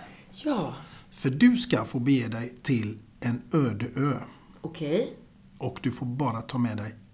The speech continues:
Speaker 2: en enda platta.
Speaker 1: Oj.
Speaker 2: Vad blir det?
Speaker 1: Oh, vad elakt.
Speaker 2: Ja, det är lite
Speaker 1: Den
Speaker 2: elakt.
Speaker 1: var ju lite så här,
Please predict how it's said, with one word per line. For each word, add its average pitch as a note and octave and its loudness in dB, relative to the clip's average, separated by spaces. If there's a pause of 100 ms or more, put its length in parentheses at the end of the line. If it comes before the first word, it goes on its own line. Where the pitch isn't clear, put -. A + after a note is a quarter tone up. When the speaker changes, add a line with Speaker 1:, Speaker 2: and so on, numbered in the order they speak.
Speaker 2:
en B2+ 2 (260)
enda A#2 -2 (280)
platta. - -6 (480)
Speaker 1:
Oj. E3 -2 (300)
Speaker 2:
Vad B2 -4 (280)
blir G#2 -6
det? G#2 -8 (880)
Speaker 1:
Oh, D4 0 (540)
vad - -6
elakt. - 0 (420)
Speaker 2:
Ja, G#2 -4
det F3+ 6
är D#3 6
lite D#3 8
Speaker 1:
Den C#4 12
Speaker 2:
elakt. A3+ 8
Speaker 1:
var F#3+ 10
ju F#3+ 8
lite F#3 4
så F3+ 2
här, D3+ 4